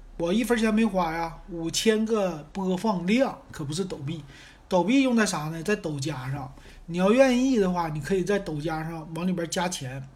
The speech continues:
加钱给你带来播放量。但是那个花钱，老金钱不多呀，所以咱们玩的是别的呀。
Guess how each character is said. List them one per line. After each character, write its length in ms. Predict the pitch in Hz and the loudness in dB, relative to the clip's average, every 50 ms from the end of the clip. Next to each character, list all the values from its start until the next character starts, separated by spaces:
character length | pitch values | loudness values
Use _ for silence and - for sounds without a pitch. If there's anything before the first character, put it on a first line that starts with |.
| - | -4
加 140 | - 190 190 | 0 2 2
钱 200 | 185 185 165 160 | 2 2 -2 -4
给 140 | 156 165 170 | -4 -6 -6
你 80 | 160 147 | -6 -6
带 180 | 135 160 151 | -6 -6 -6
来 80 | 143 147 | -6 -6
播 160 | 139 147 147 | -6 -8 -8
放 160 | 139 156 160 | -6 -6 -4
量。 160 | 165 175 170 - - - - - - - - - - | -4 -6 -6 -8 -12 -20 -20 -20 -20 -20 -20 -10 0
但 140 | - 226 | 2 4
是 40 | 233 247 | 4 6
那 100 | 262 240 | 6 4
个 80 | 208 | 2
花 180 | - - 214 214 | 2 2 0 0
钱， 220 | 208 139 135 143 | 0 -2 -4 -4
老 160 | 147 139 143 | -4 -4 -4
金 240 | 143 180 208 220 220 | 0 0 0 0 0
钱 260 | - - 165 156 185 | -2 -4 -4 -2 -2
不 60 | 214 226 | -2 -2
多 240 | 208 202 202 202 | 0 0 2 2
呀， 180 | 202 208 202 196 - - - - - - - - - - | 2 0 -2 -6 -8 -12 -12 -12 -12 -14 -20 -20 -16 -8
所 140 | - 185 | -2 -2
以 80 | 208 202 | 0 0
咱 200 | 190 190 175 185 | 0 0 0 2
们 160 | 214 240 240 196 | 4 4 2 2
玩 200 | 180 156 165 190 | 0 0 2 4
的 120 | 214 226 | 4 4
是 100 | 208 220 | 2 0
别 320 | 220 180 - 156 151 175 202 | -4 -4 -4 -2 0 2 4
的 80 | 240 | 4
呀。 140 | 247 247 226 | 4 2 0